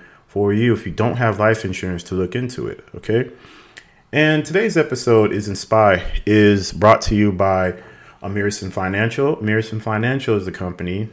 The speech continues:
that is, takes pride in educating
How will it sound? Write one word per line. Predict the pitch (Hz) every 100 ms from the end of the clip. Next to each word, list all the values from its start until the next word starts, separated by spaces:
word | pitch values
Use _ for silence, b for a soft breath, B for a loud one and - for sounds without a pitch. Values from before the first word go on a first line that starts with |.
| -
that | 90 -
is, | 95 95 87 - b b b b b b _ _ _
takes | - 131
pride | - 131 120 120 120 -
in | 95
educating | 101 107 107 117 113 113 113 117